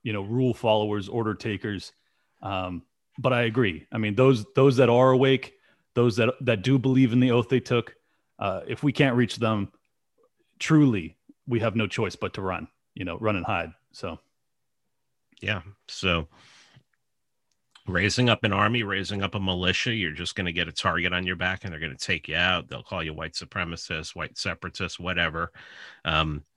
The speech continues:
Speaker 2: there'll be a Fed in there who's gonna do something that's gonna fuck you all up. And I'm,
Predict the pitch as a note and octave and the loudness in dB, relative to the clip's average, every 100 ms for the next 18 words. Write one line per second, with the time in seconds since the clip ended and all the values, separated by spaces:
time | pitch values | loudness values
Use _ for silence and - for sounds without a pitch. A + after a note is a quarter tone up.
0 | _ G2 F#2 E2 F2+ - G2 E2+ E2 F2 | _ 0 0 2 0 0 0 0 0 -2
1 | E2+ F2 E2+ E2+ D#2 E2+ D#2 D#2 E2 _ | -2 -2 -4 -6 -8 -8 -8 -12 -18 _
2 | - F#2+ D#2+ - E2+ F#2+ F2 D#2+ - F2 | -6 -6 -4 -6 -6 -6 -8 -10 -10 -10
3 | - - - G#2+ - G#2 F2 E2 D#2+ D2+ | -12 -10 -4 -4 -4 -6 -4 -4 -4 -6
4 | D2+ - _ _ - _ _ - F#2+ F2+ | -8 -12 _ _ -20 _ _ 0 2 2
5 | F2+ F2+ | 0 -2